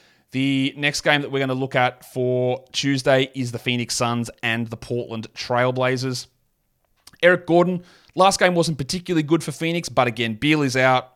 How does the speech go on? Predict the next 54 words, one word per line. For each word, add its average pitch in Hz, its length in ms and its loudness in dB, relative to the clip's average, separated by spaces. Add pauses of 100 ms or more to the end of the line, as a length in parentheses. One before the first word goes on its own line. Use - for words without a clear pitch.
Will 160 160 -4
Gordon 185 300 0
start, 208 380 4
or 170 60 -4
will 156 80 -2
they 143 120 0
start 135 260 -6
to 127 80 -8
see 139 100 -6
a 131 60 -2
little 143 180 -4
face 147 280 0
again? 156 300 0 (380)
I 170 60 -4
don't 269 160 4
think 180 140 -4
it 131 60 -2
really 135 260 0
matters. 117 340 -2
Gordon's 170 260 -2
probably 139 220 -4
gonna 120 160 -6
play 110 260 -2
his 117 120 -4
thirty 117 260 -2
minutes, 117 260 -4
and 110 80 -8
he, 143 160 0
like 123 260 0
Grayson 110 340 -4
Allen, 107 180 -6
is 110 80 -8
a 120 60 -10
pretty 185 200 -10
strong 120 280 -6
stream 113 260 -6
guy. 98 220 -6 (220)
Whereas 143 180 0
on 143 100 -2
Portland, 165 540 2
it 160 180 -2
looks 156 180 0
very, 127 360 2
very 127 180 2
bad 117 240 2
for 123 80 -4
Shaedon 110 280 -2
Sharpe 107 260 -4
at 101 80 -12
the 104 60 -12
moment. 101 320 -8
Really 151 300 2
rough 123 280 0
stretch, 123 400 -4